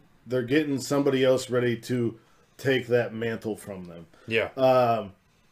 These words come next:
Speaker 1: but very good stuff. Very good stuff. Next match was better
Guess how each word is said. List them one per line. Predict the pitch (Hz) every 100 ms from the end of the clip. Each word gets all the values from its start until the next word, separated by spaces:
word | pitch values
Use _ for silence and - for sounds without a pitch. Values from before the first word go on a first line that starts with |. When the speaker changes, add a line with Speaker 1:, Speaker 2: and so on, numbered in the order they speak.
| _ _ -
Speaker 1:
but | 127 131 120 - _ _ _ _ _ _ _ _ _ _ _ _ -
very | 107 135 151 147
good | 139 135
stuff. | - 120 110 101 - _
Very | 113 117
good | 107 107
stuff. | 104 - 90 90 - _ _ _ _ _ _
Next | 113 170 180 -
match | 170 170 175 170 - - - -
was | 123 139
better | 113 151 165 170 151 117